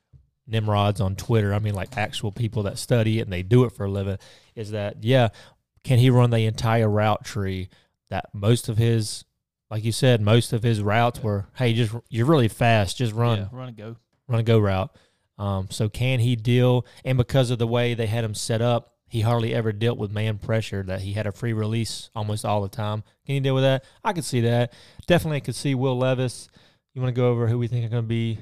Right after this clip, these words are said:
Speaker 1: or could potentially be a bust? We made a video on this. Did, did we release the video?
Speaker 2: No, I don't think we did.
Speaker 1: Well, let's, let's talk about it when we
Speaker 2: Let me
Speaker 1: release
Speaker 2: tell
Speaker 1: it.
Speaker 2: you, a bust. Let me tell you a bust. This cat is getting projected into the top ten,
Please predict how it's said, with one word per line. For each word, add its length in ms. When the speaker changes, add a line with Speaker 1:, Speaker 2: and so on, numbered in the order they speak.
Speaker 1:
or 180
could 160
potentially 600
be 500
a 60
bust? 500
We 80
made 160
a 40
video 340
on 160
this. 340
Did, 180
did 60
we 100
release 280
the 80
video? 360
Speaker 2:
No, 160
I 40
don't 100
think 140
we 80
did. 240
Speaker 1:
Well, 100
let's, 160
let's 100
talk 160
about 180
it 40
when 100
we 40
Speaker 2:
Let 80
me 60
Speaker 1:
release 100
Speaker 2:
tell 80
Speaker 1:
it. 80
Speaker 2:
you, 80
a 40
bust. 520
Let 60
me 60
tell 140
you 80
a 20
bust. 360
This 140
cat 320
is 160
getting 300
projected 500
into 100
the 100
top 440
ten, 420